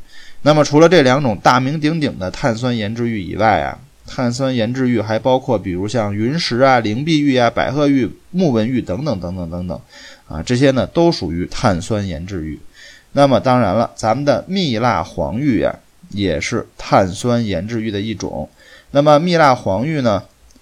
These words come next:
基本来讲出产于新疆的哈密地区啊，它是一种咖色的玉石，意思就是说呢，致色的这个元素来自于其他地方。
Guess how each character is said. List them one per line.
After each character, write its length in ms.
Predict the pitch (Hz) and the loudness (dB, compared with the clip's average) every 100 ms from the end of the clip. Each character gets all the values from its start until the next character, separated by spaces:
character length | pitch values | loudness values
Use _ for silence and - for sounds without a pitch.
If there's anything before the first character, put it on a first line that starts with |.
| _ - | _ -12
基 140 | - | 0
本 100 | 143 | 4
来 80 | 127 | 6
讲 180 | 117 85 | 4 2
出 180 | - 160 | -2 -2
产 240 | 135 98 | 0 -2
于 100 | 90 | -2
新 300 | 104 - 147 | -4 -4 -4
疆 220 | 151 147 143 | 0 2 0
的 100 | 98 | -2
哈 240 | - 170 | 0 0
密 140 | 156 | 0
地 160 | 95 95 | -4 -6
区 280 | - 90 - _ - - - - | -6 -10 -10 _ -20 -20 -20 -6
啊， 120 | 92 | -4
它 280 | - - 170 | -2 2 4
是 100 | 165 | 4
一 80 | 139 | 2
种 160 | 95 78 | 0 -8
咖 280 | - 202 208 | 0 2 4
色 140 | 156 | 2
的 100 | 113 | 0
玉 160 | 107 101 | -2 -4
石， 240 | - 196 - | -4 -6 0
意 100 | 143 | 0
思 140 | 127 | 0
就 120 | 131 | 0
是 60 | 117 | 0
说 200 | 151 151 | -2 0
呢， 120 | 123 98 | -2 -2
致 240 | 220 170 | 0 0
色 240 | 135 156 120 | 2 2 2
的 100 | 107 | 2
这 200 | 110 98 | 0 -4
个 280 | 90 - - - - | -6 -6 -12 -14 -4
元 300 | 104 107 127 | 2 2 4
素 220 | 185 - | 2 2
来 180 | 98 120 | 0 0
自 140 | 131 | 0
于 80 | 120 | -2
其 120 | 120 | -2
他 160 | 139 160 | 2 2
地 160 | 156 | 2
方。 160 | 110 | 0